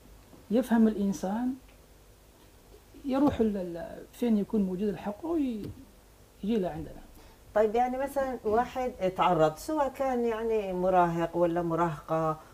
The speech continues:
Speaker 2: ولا إنسان، آه، عنده منصب كويس وناس دخلوا على حسابه وأخذوا واستغلوه بحيث يفضحوه، حاجات بتحصل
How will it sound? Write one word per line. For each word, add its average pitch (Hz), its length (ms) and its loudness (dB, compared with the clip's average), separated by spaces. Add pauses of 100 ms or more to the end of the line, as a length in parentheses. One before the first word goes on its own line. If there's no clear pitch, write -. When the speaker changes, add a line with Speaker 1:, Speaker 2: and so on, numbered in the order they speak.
(140)
Speaker 2:
ولا 196 360 0
إنسان، 190 720 -2
آه، 160 300 -4
عنده 175 360 2
منصب 185 440 0 (440)
كويس 185 540 6
وناس 190 460 2
دخلوا 180 540 6
على 185 200 4
حسابه 190 500 4
وأخذوا 180 680 2
واستغلوه 190 800 4
بحيث 190 320 -6
يفضحوه، 208 460 2
حاجات 320 260 -2
بتحصل 240 600 -2